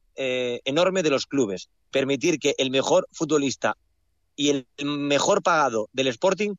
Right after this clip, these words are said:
se pierda el partido del año porque el calendario lo ponen a propósito cuando hay selecciones. Si a, mm, el señor Orlegui, eh, y a Aragorri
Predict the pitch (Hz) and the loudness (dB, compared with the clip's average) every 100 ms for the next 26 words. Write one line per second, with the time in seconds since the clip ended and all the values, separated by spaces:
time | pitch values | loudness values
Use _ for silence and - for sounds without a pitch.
0 | _ - 143 139 185 147 135 131 156 180 | _ -2 -2 2 2 2 0 0 2 2
1 | 156 185 202 226 _ _ _ - 135 135 | 2 2 -2 -4 _ _ _ 0 0 0
2 | 139 135 156 175 180 - - 156 160 185 | 0 0 0 2 2 0 0 2 2 0
3 | 196 190 - 135 143 131 190 202 170 220 | -2 -6 -6 0 0 2 0 0 -2 -2
4 | - _ 143 135 156 - 120 120 95 87 | -2 _ -2 0 0 0 -2 -4 -6 -8
5 | - - - 120 107 104 104 104 104 110 | -20 -14 -2 0 2 0 -6 -12 -12 -10
6 | 117 123 127 143 147 120 95 _ _ - | -4 0 2 4 2 0 -4 _ _ -14
7 | 113 113 117 117 117 139 143 120 98 | -8 -4 0 2 4 4 4 0 -4